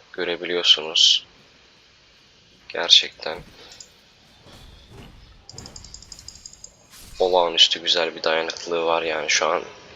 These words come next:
Büyücü olsaydık muhtemelen tek yiyecektik.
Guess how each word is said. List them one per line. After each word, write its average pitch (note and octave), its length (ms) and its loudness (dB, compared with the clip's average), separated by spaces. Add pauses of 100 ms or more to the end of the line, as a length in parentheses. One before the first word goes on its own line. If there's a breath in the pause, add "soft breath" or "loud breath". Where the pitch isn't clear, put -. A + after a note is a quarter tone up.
Büyücü G#2 320 4
olsaydık F2 500 4
muhtemelen E2+ 560 -2
tek - 380 -4
yiyecektik. - 680 -2